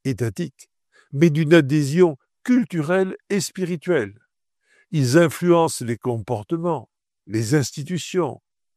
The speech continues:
et même les législations nationales, créant une forme de régulation qui dépasse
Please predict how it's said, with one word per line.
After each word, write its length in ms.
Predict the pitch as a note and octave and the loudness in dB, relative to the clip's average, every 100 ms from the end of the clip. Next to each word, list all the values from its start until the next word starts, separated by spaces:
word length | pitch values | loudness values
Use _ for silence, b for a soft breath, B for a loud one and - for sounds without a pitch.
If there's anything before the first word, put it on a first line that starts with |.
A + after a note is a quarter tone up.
| - | -10
et 160 | A2+ | -8
même 460 | A2 D3+ G3 G3 B2 | -6 -4 -2 -2 -6
les 200 | G#2+ B2 | -4 -4
législations 800 | A#2 A#2 A2+ A2+ A#2 G#2 - D#3+ | -4 -6 -6 -8 -8 -8 -8 -10
nationales, 800 | B2+ C3+ - D3+ F3 D3+ G#2+ G2 _ b b b | -6 -8 -8 -8 -6 -6 -8 -14 _ b b b
créant 340 | - E3 F3+ E3+ | 0 4 4 4
une 260 | C#3 D3 | -2 -2
forme 380 | C#3+ - E3 C#3 | -2 0 0 0
de 140 | A#2+ B2+ | 2 2
régulation 960 | B2 D3+ C3+ C#3 C#3 - F#3+ G#3 D#4+ _ B B - | 2 0 2 2 2 0 -2 -2 -4 _ B B -6
qui 140 | E3 | -2
dépasse 580 | D3+ D3 G3 F#3+ - | 0 2 4 4 2